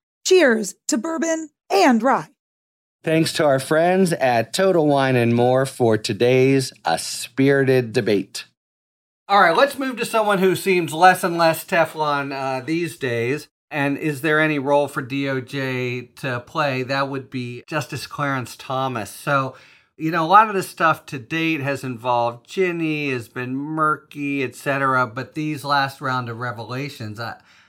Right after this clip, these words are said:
Speaker 2: I don't think anybody defends. But there's a lot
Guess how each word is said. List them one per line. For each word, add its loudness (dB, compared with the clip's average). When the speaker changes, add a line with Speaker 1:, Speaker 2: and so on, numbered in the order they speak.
Speaker 2:
I -8
don't -6
think -8
anybody -6
defends. -6
But -6
there's -2
a 0
lot 2